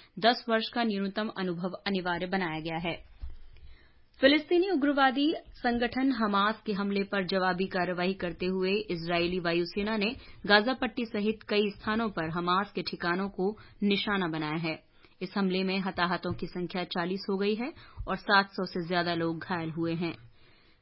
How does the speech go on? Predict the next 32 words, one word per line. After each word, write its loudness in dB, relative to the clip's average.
इजराइल 8
के 2
प्रधानमंत्री 4
बेंजामिन 2
नेतन्याहू 2
ने 2
कहा -2
है 2
कि 0
इजराइल 4
अब 4
युद्ध 0
की 0
स्थिति -4
में -2
है। -4
इस -4
बीच 2
विश्व -2
भर 0
के -2
नेताओं -2
ने 0
इजराइल 2
पर 8
हमास 6
के -4
हमले -2
की -6
कड़ी -2
निंदा -2
की। -6